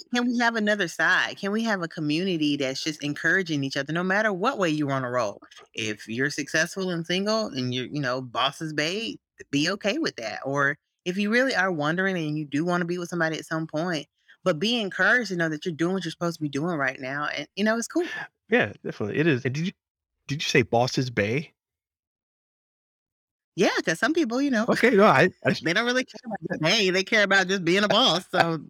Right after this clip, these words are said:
Speaker 1: they're just doing their thing.
Speaker 2: Okay.
Speaker 1: That's part of my tagline, by the way,
Speaker 2: I like it.
Speaker 1: people.
Speaker 2: So wait,
Speaker 1: Yeah.
Speaker 2: did you c-, so you've got this thought, you've got this idea, this c-, this community you're thinking about. What made you actually say, "I want to record this,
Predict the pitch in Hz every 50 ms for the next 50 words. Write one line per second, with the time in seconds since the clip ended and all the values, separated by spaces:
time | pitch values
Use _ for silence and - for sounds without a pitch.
0 | _ _ _ - - - - - 127 147 156 175 165 139 143 147 156 170 180 180
1 | 180 - - 185 220 208 170 - - - - - - - 175 175 - 139 139 -
2 | - - - - _ _ _ _ - 180 185 - - 240 196 165 147 131 - 160
3 | 139 131 - 120 117 113 113 117 120 120 117 120 120 120 117 117 - - 107 107
4 | 107 - - - 160 135 - 135 139 - - - - - 170 170 147 113 - -
5 | 135 131 - 165 151 - 170 - - - - - - _ _ _ _ _ _ _
6 | - - - - 170 160 156 147 - 170 185 - 226 208 - - 123 120 110 90
7 | 117 123 135 135 143 - - 143 131 - - 127 123 117 117 127 123 131 123 123
8 | 123 123 123 117 113 110 - - - - - _ - - 113 107 - - - 117
9 | 113 123 127 127 127 123 123 120 120 117 113 - 117 113 - - 120 117 110 113
10 | 113 110 113 104 - _ _ _ _ _ _ _ _ _ _ _ _ _ _ _
11 | _ _ _ _ _ _ - 120 113 139 147 196 233 - 165 175 175 151 165 147
12 | 143 139 - - - 131 127 - - 131 120 117 113 - - - - 117 123 123
13 | 120 - - - - 117 110 110 107 101 123 - - _ _ _ _ _ _ -
14 | 120 117 - - - - 135 135 131 127 131 127 127 123 -